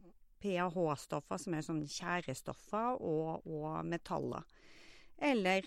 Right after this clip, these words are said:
da legemidler i fjorden, eller, eh, skismørning som, eh, som kan havne i, eh, organismer ved at det,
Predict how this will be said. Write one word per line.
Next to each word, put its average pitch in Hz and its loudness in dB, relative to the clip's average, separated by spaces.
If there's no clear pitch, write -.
da 175 4
legemidler 156 2
i 165 0
fjorden, 147 0
eller, 165 2
eh, 156 -2
skismørning 170 0
som, 190 -2
eh, 185 0
som 180 -6
kan 190 -4
havne 175 0
i, 165 -2
eh, 175 -6
organismer 170 -4
ved 170 -4
at 160 -8
det, 160 -4